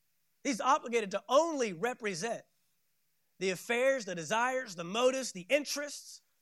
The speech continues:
of the home country. Which means you're gonna have to be very familiar with the values of the home country, the needs of the home country, the interests of the home country.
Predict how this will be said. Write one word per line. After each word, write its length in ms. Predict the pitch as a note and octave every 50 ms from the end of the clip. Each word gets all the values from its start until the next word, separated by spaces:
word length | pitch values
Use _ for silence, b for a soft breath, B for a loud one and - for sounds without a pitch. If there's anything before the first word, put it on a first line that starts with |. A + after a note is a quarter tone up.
| _ _ A3+
of 420 | B3 C4 C4 C4 C4 C4 C4 - _ _ _
the 120 | - E3+ D3+
home 260 | F#3 A3+ A#3 A3+ -
country. 420 | - F3 F#3+ G3+ - - B2+ G2+ _ _ _ _ _ _ _ _ _ _ _ _ _ _ _ _ _ _ _ F#3+
Which 180 | G#3+ - -
means 480 | - G#3+ C#4+ E4 E4+ F4+ F#4 E4+ - - G3
you're 100 | E3 G#3+
gonna 120 | A#3+ C4 A3+
have 80 | F#3+
to 80 | - F3+
be 140 | E3+ E3+ D3
very 640 | C3 A2+ A#2+ C3+ F3+ A#3 B3 A#3 F#3 D3+ B2+ A2+ _ _ _ _ _ _
familiar 540 | - E3 D#3 D#3+ D#3+ D3+ C3+ A#2 G#2 - _ _ _ _ _ _ _ _ _ _ _ _ _ _ _ _ _ _ _ _ _ _ _ _ _ _ _ _ _ _ _ _ _ _ _ _ _ _ _ _ _ _ _ _ _ _ _ _ _ _ _ _ _ _ _ _ _ _
with 160 | - F3 E3+ -
the 80 | E3+
values 560 | C#3+ B2+ G3 G3 F#3+ G3 F#3+ F#3 F3 E3 C3+
of 100 | D#3 D3+
the 100 | C3+ C#3+
home 220 | C3 C#3+ D#3 C#3+ C3
country, 380 | - D3 C3+ B2 - - - _ _ _ _ _ _ _ _ _ _
the 140 | - C#3+ D#3+
needs 440 | E3 F3 G3 A3 A3 G#3 F#3 D#3 -
of 180 | - F#3 D#3+ C#3+
the 80 | D3+ C3+
home 200 | D3 D#3 D3 C3+
country, 360 | - C#3 B2 - - - b b b -
the 100 | G3+ G3
interests 580 | - A#3 B3 A#3+ - - - E3 - - - -
of 120 | F3+ E3 C#3
the 100 | D3+ C#3+
home 180 | C#3 D3+ D3 C3
country. 380 | - - B2+ A2+ - - -